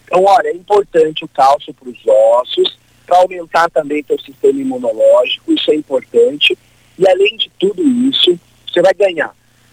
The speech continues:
Comprou o kit com magnésio, vai ganhar o cálcio com vitamina D três e a vitamina E junto,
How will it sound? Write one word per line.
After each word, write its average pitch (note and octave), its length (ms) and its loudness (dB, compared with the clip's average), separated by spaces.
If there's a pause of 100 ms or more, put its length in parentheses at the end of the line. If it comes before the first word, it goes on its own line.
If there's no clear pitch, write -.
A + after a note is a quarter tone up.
(100)
Comprou A#3 500 2
o C#4 60 -4
kit - 320 -12
com F#4+ 100 -2
magnésio, C#3 720 0 (320)
vai G#3 160 2
ganhar G#3 320 0
o G3 80 0
cálcio D3 440 0
com D#3 180 -10
vitamina C#3 500 -4
D A#2 240 -10
três B2 320 0 (420)
e G3 140 0
a A3+ 100 2
vitamina E3+ 560 -2
E C3 160 -4
junto, E3+ 560 -8